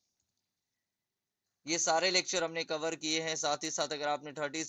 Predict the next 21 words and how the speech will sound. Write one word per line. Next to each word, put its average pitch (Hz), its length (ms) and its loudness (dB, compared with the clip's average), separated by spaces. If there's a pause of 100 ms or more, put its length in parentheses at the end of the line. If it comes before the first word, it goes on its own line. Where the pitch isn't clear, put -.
अगस्त 139 340 -4
का 147 300 2
लेक्चर 135 340 -4
फॉलो 139 280 -6
नहीं 135 260 -6
किया 139 180 -4
करंट 131 200 -4
अफेयर्स 135 240 -6
का, 143 120 -4
तो 139 120 -6
आगे 131 220 -2
जाकर 135 320 -2
आप 135 140 -4 (160)
पहले 131 240 -2
देख 135 320 -4
लीजिए। 113 320 -10 (920)
चलिए 175 200 4
आगे 175 200 6
बढ़ते 180 280 2
हैं। 180 340 2
Which, 170 340 2